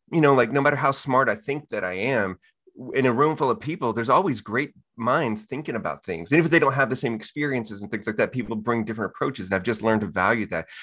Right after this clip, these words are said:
So it just started a journey of just always, like, w-, in business, whether I'm, you know, starting businesses or, um, they've always been kind of cooperative. And cooperative is, like, air quotes cooperative. It's not necessarily, like,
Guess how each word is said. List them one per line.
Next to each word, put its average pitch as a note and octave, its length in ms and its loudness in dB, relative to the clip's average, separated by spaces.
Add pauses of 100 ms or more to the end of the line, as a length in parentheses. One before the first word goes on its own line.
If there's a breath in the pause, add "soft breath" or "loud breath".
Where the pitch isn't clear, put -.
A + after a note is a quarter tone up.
(120 loud breath)
So D3 160 4
it C#3 80 6
just D3+ 260 2
started A#2+ 360 2
a G#2 60 -2
journey A#2 360 -4
of - 80 -12
just G#2+ 220 -14 (280 soft breath)
always, A2+ 540 2
like, G2 220 -6 (100)
w-, - 240 -20
in G2+ 200 -14
business, A2+ 640 -2
whether G#2 260 0
I'm, G2+ 340 -2
you G#2+ 100 -8
know, F#2 260 -6 (140)
starting G2 380 -4
businesses A2+ 640 0
or, F2 520 -2
um, E2+ 320 -2 (120)
they've G#2+ 160 0
always C3 180 4
been A#2+ 140 -4
kind A#2+ 160 -4
of G#2+ 80 -8
cooperative. G#2+ 600 0 (280 loud breath)
And B2+ 80 -6
cooperative F#3 500 4
is, A#2+ 160 -2
like, G#2+ 180 2 (220 soft breath)
air C3+ 160 4
quotes A#2 400 -4
cooperative. F#2+ 560 -4
It's G2 160 -10
not C3+ 180 2
necessarily, A2 600 -4
like, F#2 180 -4